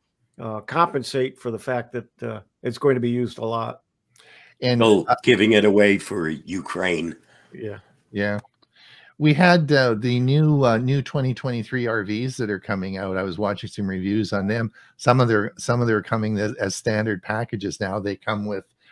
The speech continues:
Speaker 2: with st-, the mobile Starlink built in.
Speaker 1: Oh, really?
Speaker 2: Yeah.
Speaker 1: Oh, that's great.
Speaker 2: Yeah.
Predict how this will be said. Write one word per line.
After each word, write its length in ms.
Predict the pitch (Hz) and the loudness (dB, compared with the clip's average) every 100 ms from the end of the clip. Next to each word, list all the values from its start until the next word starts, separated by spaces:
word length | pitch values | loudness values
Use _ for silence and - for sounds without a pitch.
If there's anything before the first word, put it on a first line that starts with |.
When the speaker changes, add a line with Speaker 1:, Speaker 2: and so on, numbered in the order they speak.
| _ | _
Speaker 2:
with 160 | 117 104 | -4 -4
st-, 340 | - - 98 | -6 -12 -8
the 100 | 107 | -4
mobile 360 | 98 98 101 98 | 0 2 2 0
Starlink 560 | - 104 107 104 104 - - | 0 -2 -2 -2 -4 -6 -4
built 260 | 98 101 | -2 -2
in. 120 | 147 143 | 0 2
Speaker 1:
Oh, 40 | |
really? 440 | 135 175 147 101 _ _ - | 4 4 4 0 _ _ -6
Speaker 2:
Yeah. 180 | 107 117 | -2 0
Speaker 1:
Oh, 20 | |
that's 180 | 110 - | -2 -6
great. 340 | - 139 117 - _ | -8 -6 -6 -12 _
Speaker 2:
Yeah. 280 | - 107 110 | -6 -4 -4